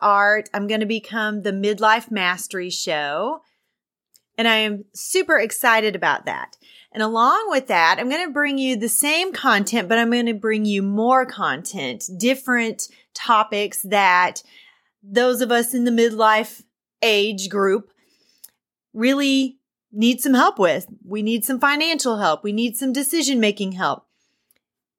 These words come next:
Relationship help, especially if we've gone through a divorce and maybe you're getting ready to get back out there and start dating again and you would like some relationship help or just some tips on dating. Man, I hadn't dated in thirty years, so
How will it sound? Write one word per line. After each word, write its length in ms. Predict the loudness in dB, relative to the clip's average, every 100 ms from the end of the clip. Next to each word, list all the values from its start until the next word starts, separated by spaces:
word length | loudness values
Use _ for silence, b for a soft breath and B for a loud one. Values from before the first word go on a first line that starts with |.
| _
Relationship 760 | 0 2 2 0 -2 0 0 2
help, 280 | 2 2 0
especially 600 | -2 0 0 -2 0 0
if 160 | -2
we've 120 | -4
gone 280 | 0 0 0
through 160 | 0 0
a 40 |
divorce 640 | 0 -2 2 2 2 0
and 480 | -4 -2 -2 -2 -4 -8 B B _ _ _ -12
maybe 300 | -4 -2 0
you're 340 | 2 2 2 2
getting 420 | 0 0 -2 2
ready 300 | 2 2 0
to 100 | 0
get 140 | 2
back 240 | 2 2 4
out 180 | 2
there 300 | 2 0 2
and 120 | 0 -2
start 300 | 0 0 2
dating 400 | 2 4 2 -2
again 420 | -2 -2 0 -2
and 140 | -4
you 60 | -6
would 100 | 0
like 220 | 0 0
some 180 | -4 -8
relationship 760 | -6 -2 -2 -2 -4 -2 -4
help 520 | 0 2 4 4 2
or 320 | -2 0 -2 -6 B B B
just 240 | -2 0
some 180 | 0 0
tips 340 | 0 0 0
on 200 | 0 0
dating. 500 | 2 2 4 0 -2 -8
Man, 260 | -4 0
I 140 | 2 4
hadn't 260 | 2 2
dated 340 | 2 2 2 2
in 160 | 0
thirty 280 | 2 2 2
years, 460 | -2 0 0 0 -2
so 400 | 0 2 2